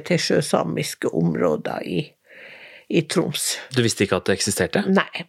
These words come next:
Speaker 1: ingenting fortalte meg at et menneske fra Storfjord, fra Lyngen, sannsynligvis er same.
Speaker 2: Mm. Kan du fortelle litt om, hva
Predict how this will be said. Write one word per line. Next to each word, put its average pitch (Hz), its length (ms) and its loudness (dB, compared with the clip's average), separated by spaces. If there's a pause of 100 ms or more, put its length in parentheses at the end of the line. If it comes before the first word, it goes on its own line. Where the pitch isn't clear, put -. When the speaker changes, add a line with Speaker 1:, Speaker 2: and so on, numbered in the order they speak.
Speaker 1:
ingenting 254 560 6
fortalte 202 600 2
meg 180 440 4
at 165 200 2
et 165 100 -2
menneske 202 540 2
fra 170 120 4
Storfjord, - 920 4 (420)
fra 160 200 4
Lyngen, 185 540 2 (380)
sannsynligvis 165 1000 2
er 147 80 -6
same. 156 480 -2 (480)
Speaker 2:
Mm. 101 180 2 (1400)
Kan 127 140 6
du 185 80 4
fortelle 165 320 4
litt 143 160 4
om, 202 100 6 (720)
hva 135 180 4